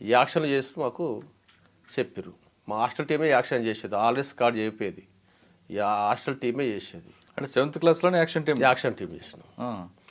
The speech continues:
Speaker 1: అప్పుడు సారా డిపోలో ఉంటుండే, సారా, సారా డిపోలోనే తగలబెట్టేది.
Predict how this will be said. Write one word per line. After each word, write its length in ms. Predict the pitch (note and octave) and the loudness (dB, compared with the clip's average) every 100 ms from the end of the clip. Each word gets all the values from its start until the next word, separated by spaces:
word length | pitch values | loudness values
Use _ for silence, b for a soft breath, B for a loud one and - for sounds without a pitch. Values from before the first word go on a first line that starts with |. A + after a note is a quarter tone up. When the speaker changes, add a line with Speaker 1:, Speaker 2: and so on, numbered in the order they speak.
| b b b | b b b
Speaker 1:
అప్పుడు 180 | A2 - | -4 -4
సారా 240 | - B2+ D3 | 4 6 6
డిపోలో 360 | C#3+ - A2 | 2 -2 -2
ఉంటుండే, 320 | F2 E2+ D2 - _ - | -2 -10 -18 -20 _ -6
సారా, 340 | A2 G#2 - - - _ b b b _ | -2 0 -2 -10 -20 _ b b b _
సారా 280 | - A#2 B2+ | 4 6 6
డిపోలోనే 400 | C3+ C3+ C3 C3 | 4 2 0 2
తగలబెట్టేది. 680 | A#2 A2+ G#2+ G2+ G2 F2+ | 2 2 0 -2 -6 -8